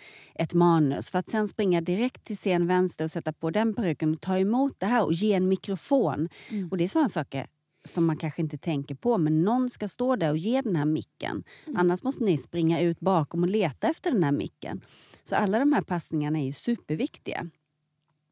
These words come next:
Speaker 1: Eh, och, eh, eftersom vi då inte, den första passningslistan jag hade stämde ju inte längre, eftersom vi då hade ändrat om hela
Speaker 2: Mm.
Speaker 1: föreställningen, ändrat plats på, eh,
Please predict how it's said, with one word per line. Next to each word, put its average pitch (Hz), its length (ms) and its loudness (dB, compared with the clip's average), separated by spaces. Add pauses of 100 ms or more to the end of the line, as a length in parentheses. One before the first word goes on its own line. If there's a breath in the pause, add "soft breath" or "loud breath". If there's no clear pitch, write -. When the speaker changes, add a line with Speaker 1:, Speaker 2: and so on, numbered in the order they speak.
(140)
Speaker 1:
Eh, 165 300 2 (140)
och, - 400 -2
eh, 151 280 2 (460)
eftersom 175 580 0
vi 165 100 2
då 247 340 2
inte, 160 680 0 (720 soft breath)
den 175 140 -2
första - 440 -2
passningslistan 151 800 -2
jag 143 120 2
hade 151 320 -4
stämde 180 420 2
ju 269 60 4
inte 240 180 -2
längre, 90 380 -4
eftersom 139 760 -4 (160)
vi 147 100 -2
då 147 140 0
hade 139 140 0
ändrat 147 300 -2
om 208 200 2
hela 165 200 2
Speaker 2:
Mm. 156 160 2
Speaker 1:
föreställningen, 151 480 2
ändrat 143 280 -2
plats - 400 -2
på, 185 240 2
eh, 165 340 0